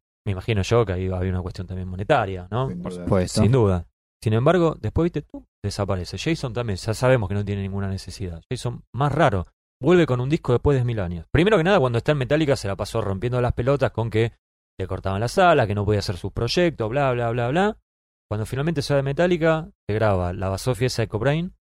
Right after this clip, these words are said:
Speaker 2: Ahí tenés una vinculación con el podcast de la semana pasada, donde hablábamos de los músicos que escuchaban metal y si
Speaker 1: Sí.
Speaker 2: nece-, necesariamente tenían que hacer la música que escuchaban.
Speaker 1: Sí.
Speaker 2: El tipo se la pasaba hablando de
Speaker 1: De Sepultura.
Speaker 2: Sepultura, de toda la cuestión extrema, cuando es una banda que vos decís, bueno, se fue de Metallica para hacer algo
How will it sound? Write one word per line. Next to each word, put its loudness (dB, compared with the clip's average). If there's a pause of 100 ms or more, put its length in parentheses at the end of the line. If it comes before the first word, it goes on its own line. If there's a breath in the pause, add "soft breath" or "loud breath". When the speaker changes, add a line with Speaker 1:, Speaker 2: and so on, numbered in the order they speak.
(280)
Speaker 2:
Ahí 4
tenés 4
una 4
vinculación 2
con 0
el 0
podcast 0 (140)
de -2
la 0
semana 0
pasada, 2
donde 0
hablábamos 2
de 2
los -2
músicos -4
que -2
escuchaban -2
metal 2
y -2
si -8 (140)
Speaker 1:
Sí. -4
Speaker 2:
nece-, -10
necesariamente 0
tenían 0
que -2 (240)
hacer -4
la 0
música -2
que -4
escuchaban. -4 (160)
Speaker 1:
Sí. -2 (340)
Speaker 2:
El -6
tipo -2
se -6
la 0
pasaba 0
hablando 0
de 0
Speaker 1:
De 2
Sepultura. 4
Speaker 2:
Sepultura, 6
de 2
toda 4
la 0
cuestión -2
extrema, 0
cuando 0
es -4
una 0
banda 2
que -2
vos 2
decís, -4
bueno, 2
se -4
fue 2
de 2
Metallica 2
para 2
hacer 0
algo 4